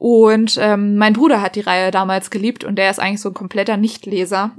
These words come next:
Und deswegen muss ich einfach mal gucken, was da dran ist. Und A Darker Shade of Magic von W E Schwab hab ich auch immer noch nicht angefangen. Hab ich ganz feste, feste, feste, feste vor. Steht auch in meinem Regal.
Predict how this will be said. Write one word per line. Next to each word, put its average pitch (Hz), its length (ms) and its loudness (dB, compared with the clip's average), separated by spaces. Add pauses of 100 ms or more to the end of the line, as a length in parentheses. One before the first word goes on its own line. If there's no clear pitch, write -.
Und 196 80 -6
deswegen 190 280 -6
muss 202 160 -4
ich 202 100 -4
einfach 190 180 -6
mal 190 140 -4
gucken, 220 300 -4
was 202 140 -6
da 175 120 -4
dran 202 240 -4
ist. - 380 -8 (1040)
Und 330 340 0
A 233 60 -2
Darker 277 260 0
Shade 285 240 -2
of 262 80 -10
Magic 262 460 -6
von 202 340 -4
W 226 140 -4
E 226 40 -6
Schwab 247 500 -4 (380)
hab 226 200 -4
ich 208 200 -8
auch 240 200 -2
immer 254 180 -2
noch 254 120 0
nicht 254 140 -2
angefangen. 254 640 -6 (500)
Hab 214 140 0
ich - 300 -10
ganz 262 340 -2
feste, 294 320 -4
feste, 294 320 -6
feste, 254 300 -10
feste 226 300 -12
vor. 254 420 -2
Steht 269 260 -10
auch 247 80 -8
in 240 100 -10
meinem 226 180 -6
Regal. 233 560 -6